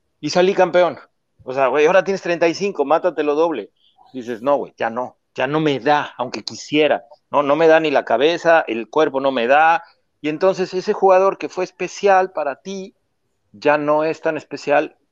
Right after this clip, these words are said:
simple y sencillamente porque él ya no le da, ¿no? Y entonces ya el plantel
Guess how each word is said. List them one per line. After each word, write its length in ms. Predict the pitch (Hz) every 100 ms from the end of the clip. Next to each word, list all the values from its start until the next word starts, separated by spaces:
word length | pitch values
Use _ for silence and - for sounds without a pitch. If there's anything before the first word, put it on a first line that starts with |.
| _
simple 420 | - 180 196 208
y 40 | 185
sencillamente 500 | - 139 165 180 185
porque 500 | - 131 113 127 -
él 360 | 175 196 196 - _ - -
ya 180 | - 151
no 120 | 185
le 120 | 175
da, 340 | 131 175 - - _ -
¿no? 180 | 117 _ _ _ _ -
Y 80 |
entonces 360 | 123 156 156 147
ya 100 | 170
el 60 | 202
plantel 420 | 208 185 190 208